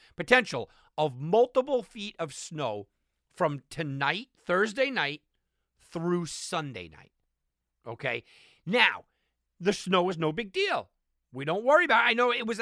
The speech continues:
up to a-, as much as forty-seven in some spots. Guys, this will get down to forty-two,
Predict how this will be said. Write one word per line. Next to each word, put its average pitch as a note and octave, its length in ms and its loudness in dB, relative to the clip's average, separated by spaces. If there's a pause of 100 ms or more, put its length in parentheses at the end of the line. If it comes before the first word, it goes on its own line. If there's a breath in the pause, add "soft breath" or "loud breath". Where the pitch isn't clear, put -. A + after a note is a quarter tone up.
(120)
up A#3+ 140 0
to G#3+ 220 0
a-, A#3 140 0 (100)
as F#3 140 -4
much A3+ 180 -6
as E3+ 100 -8
forty-seven C4 680 -4
in G#3 80 -8
some F#3+ 160 -8
spots. E3+ 320 -4
Guys, G3+ 280 2
this G3+ 200 -8
will A3 120 -6
get G3 200 -6
down F#3 200 -4
to F#3 100 -10
forty-two, E3 680 -8